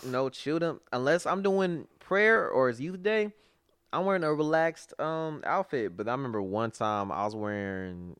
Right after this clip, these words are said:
I say I was wearing, like, a, a gray jogging poop, um, jogging suit pea set. Then one of the,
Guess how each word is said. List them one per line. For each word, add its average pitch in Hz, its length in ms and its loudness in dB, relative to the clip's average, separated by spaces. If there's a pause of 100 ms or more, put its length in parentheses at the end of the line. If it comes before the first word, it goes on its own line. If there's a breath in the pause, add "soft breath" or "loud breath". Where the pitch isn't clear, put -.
(180)
I 101 60 -10
say 156 100 -4
I 110 80 2
was 107 100 0
wearing, 110 260 0
like, 104 160 -2
a, 95 100 -6 (540 loud breath)
a 95 100 -2
gray 120 540 2 (200)
jogging 117 300 2
poop, 147 360 -4
um, 107 380 -6
jogging 120 280 -2
suit 139 340 -6
pea 175 160 -8
set. 104 300 -2 (120)
Then 110 240 -4
one 123 200 -2
of 120 180 -4 (140)
the, 101 600 -2